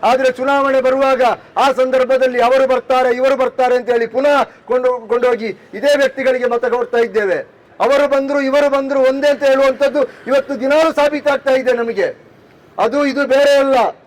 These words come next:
ಒಂದು ರಾತ್ರಿ ಚಡ್ಡಿ ಹಾಕಿದ್ರೆ ಒಂದು ಹಗಲು ಚಡ್ಡಿ ಹಾಕ್ತಾರೆ, ವ್ಯತ್ಯಾಸ ಅಷ್ಟೇ ಇರುವಂತದ್ದು. ಇದನ್ನು ನಾವು ಅರ್ಥ ಮಾಡಿಕೊಳ್ಬೇಕು, ಈ ಸಮುದಾಯ ಅರ್ಥ ಮಾಡಿಕೊಳ್ಬೇಕು. ಇವತ್ತು ಬೀದಿಗಳಲ್ಲಿ ನಾವು ಪ್ರತಿಭಟನೆ ಮಾಡ್ತಾ ಇದ್ದೇವೆ. ಅದರೊಂದಿಗೆ ನಾಳೆ ಈ ರಾಜ್ಯದ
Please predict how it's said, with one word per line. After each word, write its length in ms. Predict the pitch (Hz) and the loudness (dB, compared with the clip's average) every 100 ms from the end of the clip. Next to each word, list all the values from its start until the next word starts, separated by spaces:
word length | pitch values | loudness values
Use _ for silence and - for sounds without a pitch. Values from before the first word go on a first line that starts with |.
| _ _ _ - | _ _ _ -8
ಒಂದು 220 | 226 254 | -4 0
ರಾತ್ರಿ 300 | 254 269 285 | 0 0 -2
ಚಡ್ಡಿ 320 | 233 262 226 | 0 -2 0
ಹಾಕಿದ್ರೆ 420 | 277 277 277 285 285 | 0 0 -2 0 2
ಒಂದು 120 | 269 | 2
ಹಗಲು 260 | 262 294 | 2 0
ಚಡ್ಡಿ 280 | 285 269 226 | 0 -2 0
ಹಾಕ್ತಾರೆ, 320 | 277 262 254 | -2 0 0
ವ್ಯತ್ಯಾಸ 360 | 254 254 285 262 | 0 0 0 0
ಅಷ್ಟೇ 300 | 262 - 269 | 0 0 2
ಇರುವಂತದ್ದು. 480 | 262 254 - 190 165 - - - - - - | 2 2 0 -2 -4 -8 -20 -20 -20 -20 -8
ಇದನ್ನು 160 | 247 262 | -4 0
ನಾವು 120 | 269 254 | 2 2
ಅರ್ಥ 160 | 254 285 | 2 0
ಮಾಡಿಕೊಳ್ಬೇಕು, 720 | 285 269 262 254 247 453 370 - - - | 0 0 0 2 0 0 -6 -8 -20 -12
ಈ 60 | 208 | -8
ಸಮುದಾಯ 440 | - 233 277 277 | -4 -2 2 2
ಅರ್ಥ 180 | 262 233 262 | 2 0 0
ಮಾಡಿಕೊಳ್ಬೇಕು. 760 | 262 254 240 233 240 226 170 - - - - - - - - - - - - - - - - - | 0 0 -4 0 -2 0 -8 -8 -20 -20 -20 -20 -20 -20 -20 -20 -20 -20 -20 -20 -20 -20 -16 -4
ಇವತ್ತು 580 | 247 - 269 269 226 - - - | -4 0 2 2 0 -8 -20 -14
ಬೀದಿಗಳಲ್ಲಿ 560 | 170 269 269 269 262 269 | -6 -4 -2 0 2 2
ನಾವು 200 | 254 254 | 2 0
ಪ್ರತಿಭಟನೆ 480 | 247 240 269 262 262 | 0 -2 -2 0 0
ಮಾಡ್ತಾ 320 | 254 240 247 | -2 0 -2
ಇದ್ದೇವೆ. 580 | 226 226 214 151 - _ - | 0 0 0 -2 -8 _ -4
ಅದರೊಂದಿಗೆ 760 | 214 262 269 262 269 254 - - | 0 0 0 -2 0 0 -4 -10
ನಾಳೆ 340 | 196 247 262 262 254 - - - | -2 0 2 2 0 -4 -18 -10
ಈ 260 | 220 262 | -6 -4
ರಾಜ್ಯದ 680 | 247 233 247 254 254 226 - | 0 0 0 0 0 0 -2